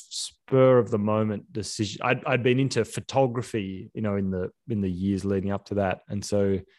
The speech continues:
kind of just made this spur of the moment decision that I wasn't gonna go back to studying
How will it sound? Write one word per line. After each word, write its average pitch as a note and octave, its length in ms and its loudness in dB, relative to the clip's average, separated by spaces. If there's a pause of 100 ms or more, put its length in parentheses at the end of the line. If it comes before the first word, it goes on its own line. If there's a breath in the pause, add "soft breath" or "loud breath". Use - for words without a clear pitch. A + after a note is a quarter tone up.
(160 soft breath)
kind C3 160 2
of A#2 60 0
just A#2 180 -2
made A2 180 2
this G#2 140 -6
spur A2+ 220 2
of G#2+ 120 0
the G#2 60 -4
moment G2+ 300 -4
decision A2 340 -4
that G#2 100 0
I G2 40 0
wasn't A2 300 2
gonna G2 160 -4
go G2 180 -2
back F#2+ 260 -4
to - 80 -18
studying G2 880 -2